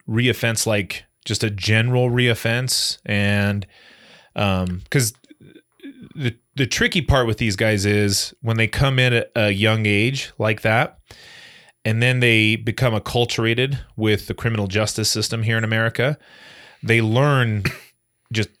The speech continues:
criminal shit. Like, they, they have, like, it, it, especially if you go to prison, like, you, or jail, you have to learn criminal stuff to get by, right? And so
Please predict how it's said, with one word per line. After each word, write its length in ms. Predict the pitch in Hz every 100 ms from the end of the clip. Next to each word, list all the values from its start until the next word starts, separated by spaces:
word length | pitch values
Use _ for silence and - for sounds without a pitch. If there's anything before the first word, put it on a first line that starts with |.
| -
criminal 400 | - 127 110 87
shit. 360 | - 123 113
Like, 180 | 87 92
they, 120 | 110
they 160 | - 101
have, 360 | 104 113 110 -
like, 200 | 104 - -
it, 180 | - 123
it, 140 | 143 131
especially 400 | - 202 196 147
if 60 |
you 40 | 117
go 120 | 107
to 80 | 82
prison, 420 | - 110 80 76
like, 180 | 90 95
you, 220 | 120 110
or 180 | - 113
jail, 380 | 101 104 98 76
you 120 | 87
have 200 | 98 147 -
to 80 |
learn 460 | 101 101 117 101 87 - _
criminal 320 | - 117 107
stuff 340 | 87 - 90 -
to 80 | 85
get 220 | 92 78
by, 280 | 85 71 73
right? 320 | 85 87 104 - - - - - - -
And 140 | 98
so 560 | - 123 117 107 107